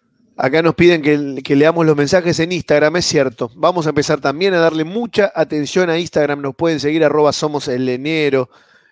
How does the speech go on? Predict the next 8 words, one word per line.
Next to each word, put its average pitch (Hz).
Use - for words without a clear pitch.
Eh, 185
"Cumplí 214
cuarenta 202
y -
tres 214
años, 156
John 160
Freddy. 180